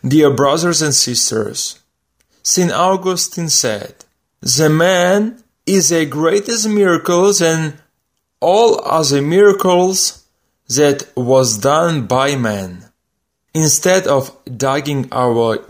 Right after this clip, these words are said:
gift of life, which means to live only for personal enrichment, let's live also to benefit others. The main reason for this is that Christ is present in each person.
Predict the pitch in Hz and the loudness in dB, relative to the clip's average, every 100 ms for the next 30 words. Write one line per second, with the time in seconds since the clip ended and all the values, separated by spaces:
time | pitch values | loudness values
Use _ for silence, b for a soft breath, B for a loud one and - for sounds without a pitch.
0 | 113 143 160 - 113 - 139 139 139 143 | -8 -4 -4 -2 -4 -2 0 0 0 -4
1 | - _ _ 120 147 - - 165 185 - | -14 _ _ -4 -2 0 0 0 0 0
2 | 156 143 170 180 - 170 196 196 151 151 | 0 0 0 -2 -4 0 0 0 0 -2
3 | 143 170 180 170 160 143 - 135 123 151 | 0 0 0 0 0 -2 -2 -2 0 0
4 | 165 165 139 143 165 - _ _ B B | -2 0 0 0 -4 -14 _ _ B B
5 | 135 143 185 240 - 233 202 185 180 - | -4 0 2 2 0 0 0 -2 -6 -6
6 | - 180 202 - 185 - 123 170 185 185 | -2 0 0 -2 -2 -2 0 0 2 0
7 | 180 - 143 139 117 113 104 - - - | -4 -4 0 0 2 0 -2 -4 -8 -12
8 | _ - 135 180 190 233 247 233 247 226 | _ -6 0 2 2 2 0 0 -2 0
9 | 208 - 160 147 208 226 - 147 135 - | -2 0 -2 0 0 0 -2 -2 -4 -2
10 | 180 185 185 185 _ _ _ _ - 180 | 0 -2 -2 -8 _ _ _ _ -6 0
11 | 180 180 202 - - - 156 - - 170 | 2 2 2 -2 -6 -6 -2 -2 -2 0
12 | 170 180 190 180 - 147 135 - 180 185 | 0 0 -2 -4 -8 -8 -6 -4 -2 0
13 | 196 - - 147 131 113 | -2 -2 0 0 0 -4